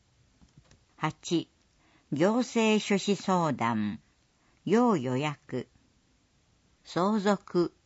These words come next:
遺言、契約書などについて、行政書士が相談に応じます。一相談あたり三十分。毎月第三水曜日、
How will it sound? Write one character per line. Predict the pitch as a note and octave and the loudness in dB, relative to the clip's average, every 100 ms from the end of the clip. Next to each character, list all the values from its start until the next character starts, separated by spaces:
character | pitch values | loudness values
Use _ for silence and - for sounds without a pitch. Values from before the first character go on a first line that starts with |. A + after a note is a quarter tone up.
| _ _ | _ _
遺 | - E3+ A3 G#3 | 0 4 4 2
言、 | F3 E3+ D#3 C#3 - _ _ - | 0 0 -2 -4 -8 _ _ -6
契 | - A3+ B3 | 0 2 4
約 | A#3+ A#3 | 0 -2
書 | - A3+ | -4 2
な | G#3+ G#3+ | 4 4
ど | E3+ | 2
に | D#3 C3+ | 0 0
つ | C3 F3 | -2 -2
い | E3 | -2
て、 | C3 - A2+ A2+ _ _ - | -4 -6 -6 -6 _ _ -6
行 | C#3+ G3 | 0 0
政 | B3 - A#3 A3+ | 0 -2 0 0
書 | G#3 A3+ | 0 -2
士 | - C#3+ | -2 -2
が | C3 A2+ - _ | -2 -4 -8 _
相 | - D#3+ G#3 | -2 0 0
談 | F#3 F3+ F3 | 0 0 0
に | E3+ D#3 - | 0 -2 -2
応 | B2+ D3 | -4 -2
じ | C#3+ C#3+ | -2 -2
ま | B2 B2 | 0 -2
す。 | - - - _ _ _ _ _ _ _ _ _ | -6 -18 -20 _ _ _ _ _ _ _ _ _
一 | - D#3+ B3 | -6 -2 -2
相 | A3+ A#3+ A3+ | 0 0 0
談 | A3 G3+ G3+ G3+ F#3 | 2 0 2 0 0
あ | |
た | F#3+ C#3 | -4 -6
り | A#2 A2+ A#2 _ | -4 -6 -8 _
三 | - E3+ G3+ G#3+ | -6 0 4 4
十 | - F#3+ - _ | 2 0 -2 _
分。 | - A#2+ A2+ - - _ _ _ _ _ _ _ _ _ _ _ | -6 -2 -2 -6 -16 _ _ _ _ _ _ _ _ _ _ _
毎 | - E3 A3+ | -2 2 2
月 | A3+ - - G#3 | 0 -6 -2 0
第 | D#3+ F3+ A#3 | 2 0 0
三 | - A3+ A3 | 0 2 4
水 | G#3 - G#3+ G#3 G3+ | 2 2 0 2 2
曜 | F#3 D3+ A#2 | 2 2 -2
日、 | A2+ G#2 | -4 -8